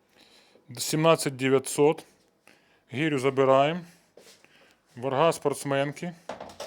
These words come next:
Правильно, на ламінат її цю гирю. Став, на ваги залазь, ти не чекай. Гиря з кадра не виходить. Вага спортсменки, незручно трохи. П'ятдесят шість вісімсот, становимося обратно.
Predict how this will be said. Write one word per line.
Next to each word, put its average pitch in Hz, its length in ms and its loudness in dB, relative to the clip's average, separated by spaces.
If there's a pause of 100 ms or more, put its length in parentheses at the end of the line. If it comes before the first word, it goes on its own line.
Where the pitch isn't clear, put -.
(1080)
Правильно, 143 420 -10
на 127 160 -8
ламінат 131 680 -6
її 113 140 -8
цю 117 180 -12
гирю. 110 240 -10
Став, - 380 -2
на 123 100 -6
ваги 139 200 -4
залазь, 135 500 0
ти 127 120 -14 (260)
не 147 140 -8
чекай. 143 400 -2 (880)
Гиря 139 240 -2
з - 60 -10
кадра 139 300 -2
не 131 100 -6
виходить. 156 540 -2 (680)
Вага 131 260 2
спортсменки, 143 840 -2 (200)
незручно 131 600 -10
трохи. 143 400 -8 (1400)
П'ятдесят 151 520 2
шість 165 280 -2
вісімсот, 147 640 0
становимося 143 640 0
обратно. 135 580 0